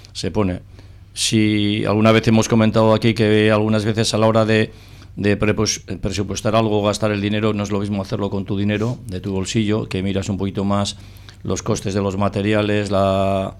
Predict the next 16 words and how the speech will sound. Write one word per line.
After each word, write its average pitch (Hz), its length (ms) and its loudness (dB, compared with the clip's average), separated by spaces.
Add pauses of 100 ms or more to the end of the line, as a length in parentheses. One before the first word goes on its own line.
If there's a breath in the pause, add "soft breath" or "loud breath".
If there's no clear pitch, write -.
(160)
durabilidad, 101 720 2 (640 loud breath)
que, 101 600 2
que 98 140 -4
cuando 104 260 4
es 104 100 4
de 104 140 4
otros, 98 360 0
¿no? 110 220 0 (240)
En 95 120 -2
este 101 200 -4
caso, 110 300 -2
pues 98 180 -6
es 92 140 -6
que 98 260 -2
desconozco 101 600 -2
si, 104 300 0